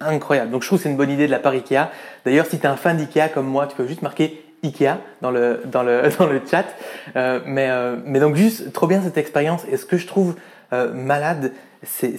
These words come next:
c'est, c'est, d'ailleurs, en fait, j'ai une question. Est-ce que les plantes, elles sont en bonne santé chez toi ?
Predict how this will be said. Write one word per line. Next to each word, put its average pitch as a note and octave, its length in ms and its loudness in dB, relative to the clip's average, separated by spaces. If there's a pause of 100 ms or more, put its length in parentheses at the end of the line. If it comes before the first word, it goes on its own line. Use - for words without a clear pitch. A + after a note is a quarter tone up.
c'est, A#2+ 420 0
c'est, C3 300 2 (160)
d'ailleurs, F#3+ 240 4
en F3+ 40 -4
fait, - 300 -2 (380)
j'ai B2+ 100 -8
une C3+ 100 -2
question. D3 320 -2
Est-ce C#3 180 -4
que - 80 0
les F#3+ 140 4
plantes, G3 300 2
elles D#3 60 0
sont E3 120 -4
en D#3+ 80 0
bonne E3 160 2
santé E3 300 -4
chez F3 140 -2
toi ? G3 240 -2